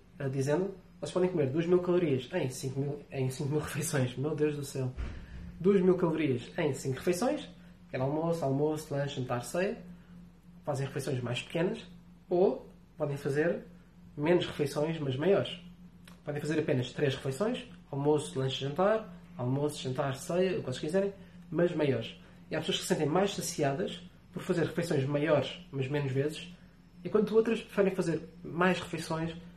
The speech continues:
mas mais pequenas. Isto aqui vai depender já de cada pessoa. Não é algo universal. Para mim, eu prefiro fazer refeições maiores, menos vezes.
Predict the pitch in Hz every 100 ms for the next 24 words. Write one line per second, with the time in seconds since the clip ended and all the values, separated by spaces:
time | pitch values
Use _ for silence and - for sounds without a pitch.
0 | - 143 139 131 - 120 113 - - -
1 | - - 170 175 165 165 160 160 151 143
2 | 147 139 - 147 143 - 113 117 - -
3 | - 139 139 143 156 180 - 233 240 -
4 | - - - 170 180 139 127 175 165 170
5 | - 160 156 151 156 143 151 139 - -
6 | - - - 127 135 190 202